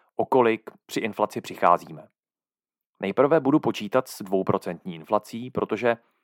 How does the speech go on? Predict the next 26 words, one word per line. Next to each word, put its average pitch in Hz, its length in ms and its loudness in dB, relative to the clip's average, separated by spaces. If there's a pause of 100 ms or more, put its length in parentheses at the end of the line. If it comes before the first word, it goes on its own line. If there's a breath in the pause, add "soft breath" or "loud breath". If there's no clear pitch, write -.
(140)
to 107 80 0
je 110 80 4
přesně - 340 -6
úroveň, 101 420 2
na 107 100 -2
které 107 260 -2
se 127 120 -8
snaží 101 300 -8
Česká 110 320 -4
národní 107 380 -2
banka 92 300 2
inflaci 95 420 -4
udržovat. 82 500 -10 (920)
Při 147 260 -2
zjednodušeném 117 680 -2
výpočtu, 82 520 -10
pokud 95 240 -10
mám 120 180 0
nyní 123 280 -8
sto - 180 -8
tisíc 131 380 -8
korun, 87 520 0 (640)
tak 127 240 2
za 98 160 0
jeden 131 260 2
rok 85 440 -2